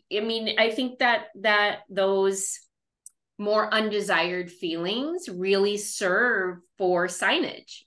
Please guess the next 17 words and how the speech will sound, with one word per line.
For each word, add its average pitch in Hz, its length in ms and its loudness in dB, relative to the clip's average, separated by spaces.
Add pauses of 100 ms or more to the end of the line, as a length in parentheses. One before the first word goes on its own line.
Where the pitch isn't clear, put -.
right? 170 460 -2
That, 160 480 0 (280)
hmm, 185 360 -6 (540)
you 180 100 -6
know, 165 160 -2
maybe, 180 1200 0
uh, - 60 -8
you 117 320 -12
could 170 160 -6
shift 269 320 -6
some 160 280 -8
things 139 380 -6
in 147 140 -6
this 143 180 -8
area 147 680 -4 (120)
to, 151 800 -4 (460)
uh, 160 340 -6